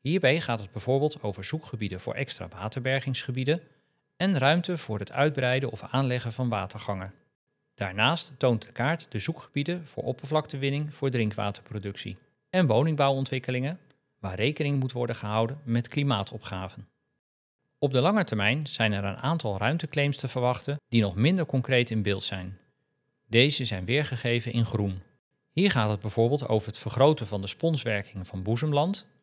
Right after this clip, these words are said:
of de zoekgebieden die nodig zijn voor het uitbreiden van de drinkwaterproductie. Er zijn ook opgaven waarvoor nog geen concrete ruimteclaims in beeld zijn.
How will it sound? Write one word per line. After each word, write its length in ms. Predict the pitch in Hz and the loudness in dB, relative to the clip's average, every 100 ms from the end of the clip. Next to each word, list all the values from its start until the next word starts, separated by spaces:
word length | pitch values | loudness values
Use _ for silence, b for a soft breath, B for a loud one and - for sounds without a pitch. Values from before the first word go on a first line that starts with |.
| _ _ 185 | _ _ 0
of 100 | 180 | 2
de 120 | 139 | 2
zoekgebieden 600 | 165 - 139 139 143 151 | 0 -2 -2 0 0 0
die 120 | 104 | 0
nodig 300 | 104 147 160 | 2 2 2
zijn 280 | - 127 135 | 2 2 0
voor 180 | - 98 | -4 -6
het 160 | - | -4
uitbreiden 560 | 117 139 131 120 120 123 | 2 2 2 -2 -2 -2
van 140 | 123 | -2
de 100 | 131 | 0
drinkwaterproductie. 1000 | 127 110 104 95 - - 98 101 - 95 - _ _ _ _ _ _ _ _ _ _ _ _ | 2 2 2 -2 -4 -10 -8 -8 -8 -12 -16 _ _ _ _ _ _ _ _ _ _ _ _
Er 160 | 131 117 | 2 4
zijn 220 | 95 - | 2 2
ook 240 | - - | 2 2
opgaven 600 | 120 - 95 95 98 156 135 | 0 -2 -6 -6 -4 -6 -4
waarvoor 380 | 101 - 101 | -4 -2 -4
nog 220 | 95 95 - | -4 -4 2
geen 180 | 170 | 2
concrete 460 | 175 120 - 135 139 | 2 -2 0 0 0
ruimteclaims 600 | 143 156 - 95 98 - | 0 0 -2 -2 -2 -4
in 140 | - 101 | -2 -2
beeld 220 | 98 101 | -2 -4
zijn. 300 | 101 92 | -6 -8